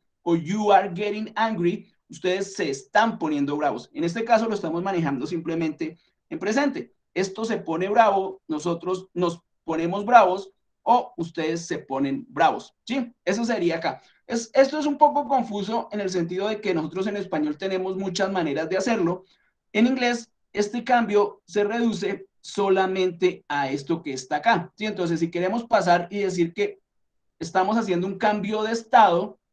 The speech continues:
que sucede un cambio ahí, pues colocamos el, el adjetivo y pues antes el adjetivo get. Listo. ¿Alguien me pregunta algo? Dígame.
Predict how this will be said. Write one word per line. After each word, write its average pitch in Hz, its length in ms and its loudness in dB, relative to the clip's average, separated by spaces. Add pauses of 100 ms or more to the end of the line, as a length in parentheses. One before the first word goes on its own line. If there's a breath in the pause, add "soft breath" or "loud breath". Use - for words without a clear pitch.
(1160)
que 160 380 0 (100)
sucede 185 440 -4
un 220 140 -2
cambio 226 400 4
ahí, 208 420 0
pues 151 380 -6
colocamos 165 600 -2
el, 151 800 2 (300)
el 175 120 0
adjetivo 220 760 0 (480)
y 262 360 -2
pues 175 360 -2
antes 160 320 -2
el 165 100 0
adjetivo 131 500 -4
get. 123 160 -14 (540)
Listo. - 360 -4 (200)
¿Alguien 262 240 -2
me 277 80 2
pregunta 208 420 2
algo? 208 240 4
Dígame. 214 380 -2